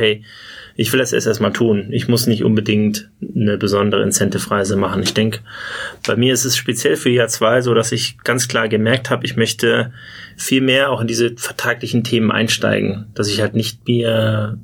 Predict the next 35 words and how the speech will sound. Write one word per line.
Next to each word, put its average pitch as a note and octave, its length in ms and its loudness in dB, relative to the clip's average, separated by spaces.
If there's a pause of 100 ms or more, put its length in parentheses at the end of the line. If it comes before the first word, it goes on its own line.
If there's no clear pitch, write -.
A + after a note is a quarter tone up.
die G#2+ 120 2
Hilfe E3+ 240 4
suchen D#3+ 280 0
muss F#3+ 520 0
zunächst C#3+ 500 0
und B2 80 -4
sagen A2+ 300 2
muss, A#2+ 180 0
okay, A#2+ 380 0 (400)
ja, B2 260 2
wenn A#2+ 120 4
du A#2+ 60 2
jetzt A#2+ 200 0
diese C3 160 4
und B2 60 2
jene C3+ 200 2
Themen C3 300 0
hast, A#2+ 160 0
frag G#2+ 180 -2
erstmal A2 240 0
einen G#2+ 80 2
erfahrenen B2+ 400 2
Vertriebler, E3+ 560 0
sondern G#2+ 320 2
ich - 160 -8
will A#2 80 6
halt A2+ 220 0
die A2 80 0
Erfahrung B2 480 0
wirklich A2 240 -8
machen - 200 0
und A2+ 160 0
die A2 120 2
Details A#2 420 0
verstehen. - 500 -6